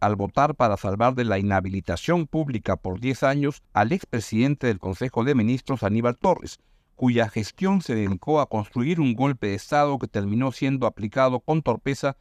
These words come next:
por su marioneta Pedro Castillo luego de que éste leyera un discurso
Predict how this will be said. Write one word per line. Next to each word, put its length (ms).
por 160
su 100
marioneta 600
Pedro 320
Castillo 540
luego 320
de 100
que 140
éste 180
leyera 460
un 120
discurso 540